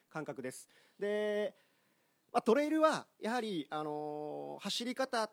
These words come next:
ていうのはちょっとやっぱ少し違うので、今日、あのー、美里ちゃんだったり、まあ、俺がちょっとレクチャーしたことなんかが、まあ、少し伝わって、えー、まあ、楽に速く走れれば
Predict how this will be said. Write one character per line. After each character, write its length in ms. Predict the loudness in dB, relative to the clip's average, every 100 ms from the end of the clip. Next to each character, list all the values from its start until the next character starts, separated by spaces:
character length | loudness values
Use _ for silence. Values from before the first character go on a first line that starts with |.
| _
て 60 | -6
い 40 |
う 40 |
の 60 | -2
は 220 | -2 -2 -6
ち 80 | -8
ょ 40 |
っ 40 | -2
と 80 |
や 100 | -4
っ 20 | -2
ぱ 200 | -8 -10 -8
少 80 | -6
し 60 | -6
違 220 | -6 -2
う 200 | 0 0
の 120 | -4
で、 320 | -4 -4 -4 -10 -2
今 240 | 2 2
日、 0 | 0
あ 120 | -4
の 300 | -4 -6 -6
ー、 20 |
美 80 | -6
里 180 | -8 -6
ち 60 | -6
ゃ 40 |
ん 60 | -6
だ 60 |
っ 60 | -8
た 80 | -8
り、 220 | -6 -8 _ -8
ま 100 | -6
あ、 60 | -6
俺 140 | -6 -6
が 120 | -6
ち 80 | -6
ょ 40 |
っ 20 | -8
と 80 |
レ 100 | -8
ク 100 | -8
チ 80 | -10
ャ 40 | -10
ー 40 |
し 60 | -10
た 80 |
こ 80 | -12
と 60 | -12
な 100 | -12
ん 80 | -12
か 140 | -6
が、 260 | -4 -4 -6 _ -12
ま 80 | -10
あ、 20 | -8
少 80 |
し 100 | -8 -8 -8
伝 100 | -8
わ 80 |
っ 60 | -12 _ -8
て、 240 | -8 -8 _ -14
え 760 | -10 -6 -6 -6 -8 -8 -10 -8
ー、 40 |
ま 60 | -6
あ、 40 |
楽 260 | -6 -6 -8
に 160 | -8 _ _ _ _ _ _ _ -10
速 160 | -10 -10
く 220 | -14 -16 _
走 220 | -12 -6 -4
れ 80 |
れ 80 | -2
ば 180 | -2